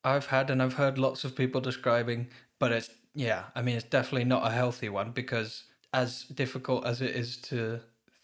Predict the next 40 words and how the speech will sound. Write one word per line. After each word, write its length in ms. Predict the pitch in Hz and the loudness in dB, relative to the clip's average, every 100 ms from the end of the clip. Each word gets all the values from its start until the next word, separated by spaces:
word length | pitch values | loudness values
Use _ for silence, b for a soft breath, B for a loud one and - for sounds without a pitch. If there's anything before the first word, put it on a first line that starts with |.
| - | -12
think 240 | - 120 117 | -4 -4 -2
about 440 | 120 113 110 - - | 2 4 4 0 -6
in 160 | 117 | -4
the 60 | 113 | 0
moment, 600 | 123 160 139 107 123 - - b b b | 4 4 4 2 0 -6 -14 b b b
usually 540 | 139 143 131 127 120 120 139 | -2 0 2 0 0 -2 -2
in 120 | 123 | -2
those 180 | 123 117 | -2 -2
situations, 920 | 131 127 117 113 110 113 110 117 - b b b b b | -6 -4 -2 -2 -2 -6 -8 -10 -14 b b b b b
the 100 | - | -10
truth 380 | 113 - 160 127 | -8 -2 -2 0
is 280 | 131 117 - | 0 0 -2
that 360 | 127 107 90 - _ _ _ _ | 0 0 0 -10 _ _ _ _
the 80 | - | -6
person 600 | 135 127 - 117 113 113 - _ _ _ - | 0 0 0 -4 -4 -6 -12 _ _ _ -10
is 160 | 120 | -2
not 240 | 127 135 123 | 0 0 0
gonna 220 | 123 113 | -2 -2
be, 360 | 113 110 110 - b b b b b _ - | -4 -6 -8 -12 b b b b b _ 2
obviously 340 | 175 175 175 | 4 4 0
it 60 | 135 | -2
depends 320 | 131 147 139 | 2 2 4
on 80 | 135 | 0
the 60 | |
situation, 600 | 127 139 131 127 113 117 113 | 0 -6 0 0 0 -4 -4
but 160 | 123 | -4
you're 160 | 139 170 | 2 4
in 100 | 175 | 4
a 40 | |
car 360 | 151 151 139 135 | 2 6 6 8
with, 360 | 127 123 123 - - - _ - | 6 2 -2 -12 -20 -20 _ -12
let's 240 | 147 131 - | -2 -2 0
take 240 | 139 131 | -2 0
this 140 | 135 - | -2 -2
specific 440 | 147 131 135 127 | -4 -2 0 0
example, 360 | 123 123 120 123 | 0 0 0 0
you're 140 | 120 | 0
in 100 | 117 | 0
a 40 | |
car 440 | 117 151 147 139 | 2 4 6 6